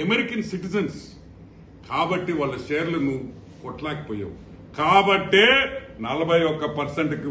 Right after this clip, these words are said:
వచ్చి ఆ షేర్ ఆగిందని మేము మనవి చేస్తున్నాం. దానికి సమాధానం చెప్పు. మా నాయకుడిని తిడితే ఏమొస్తుందిరా? బొక్కలో వేస్తాం, తప్పు చేసినోడిని బొక్కలో వేస్తాం. నువ్వు తప్పు చేస్తుంటే నువ్వు బొక్కలోకి పోతావు అనే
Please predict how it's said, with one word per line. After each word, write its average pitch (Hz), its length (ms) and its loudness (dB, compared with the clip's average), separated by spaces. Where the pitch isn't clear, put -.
వచ్చి 135 200 -4
ఆ - 20 -6
షేర్ 131 280 -2
ఆగిందని 117 480 -4
మేము 110 180 -4
మనవి 104 260 -4
చేస్తున్నాం. - 400 -14
దానికి 165 380 2
సమాధానం 160 560 2
చెప్పు. 139 240 -2
మా 170 160 2
నాయకుడిని 294 440 4
తిడితే 220 280 6
ఏమొస్తుందిరా? 160 480 -2
బొక్కలో 269 440 8
వేస్తాం, 302 580 4
తప్పు 254 340 2
చేసినోడిని 302 580 6
బొక్కలో 285 380 6
వేస్తాం. 294 360 4
నువ్వు 262 180 -4
తప్పు 262 280 -2
చేస్తుంటే 254 420 0
నువ్వు 226 180 -4
బొక్కలోకి 208 520 -2
పోతావు 185 340 -4
అనే 165 100 -4